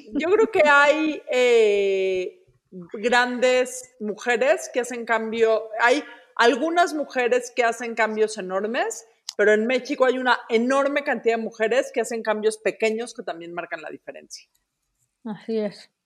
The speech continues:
Speaker 2: Así es, y que tal vez tienen más mérito incluso, porque en una sociedad que nos guste o no sigue siendo súper machista,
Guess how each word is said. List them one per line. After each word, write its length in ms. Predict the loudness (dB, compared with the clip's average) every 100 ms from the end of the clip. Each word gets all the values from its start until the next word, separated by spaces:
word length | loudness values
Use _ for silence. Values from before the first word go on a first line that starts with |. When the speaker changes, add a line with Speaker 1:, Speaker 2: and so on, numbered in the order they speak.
| _ _ _ _ _ _ _ _ _ _ _
Speaker 2:
Así 360 | -4 -4 0 2
es, 200 | 2 0
y 160 | -2 2
que 140 | 2
tal 200 | 4 4 6
vez 160 | 4
tienen 280 | 4 2 2
más 220 | 2 2
mérito 340 | 0 0 0 -2
incluso, 400 | 0 0 0 -2
porque 220 | -4 -4
en 80 | -2
una 160 | -2
sociedad 540 | 0 0 0 2 2 0
que 100 | -2
nos 160 | -2 -2
guste 220 | -2 0
o 40 |
no 120 | -2
sigue 240 | 0 -2 0
siendo 260 | 0 -2
súper 340 | -2 -2 -2 0
machista, 680 | -2 -2 -6 -4 -2 -2